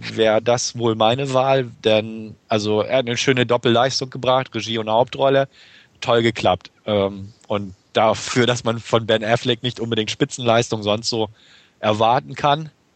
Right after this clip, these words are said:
sag ich mal, mit ein paar Abstecher nach oben und nach unten auch, ähm, ist das durchaus erwähnenswert. Aber sonst, klar, Cage, äh, hat gute Leistung gebracht, definitiv. Und,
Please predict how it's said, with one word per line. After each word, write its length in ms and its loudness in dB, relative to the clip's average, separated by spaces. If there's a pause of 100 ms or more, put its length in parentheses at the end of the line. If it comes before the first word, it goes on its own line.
sag 260 2
ich 140 -6
mal, 320 0 (240)
mit 340 -8
ein 80 -12
paar 200 0
Abstecher 400 -2
nach 120 -2
oben 280 -2
und 80 -8
nach 120 -2
unten 300 -2
auch, 280 2 (500)
ähm, 680 2
ist 200 0
das 120 0
durchaus 360 -2
erwähnenswert. 720 -8 (200)
Aber 240 0
sonst, 360 0
klar, 260 4
Cage, 600 -2
äh, 220 -10
hat 200 -4
gute 180 -2
Leistung 420 2
gebracht, 500 0
definitiv. 800 -4
Und, 300 -10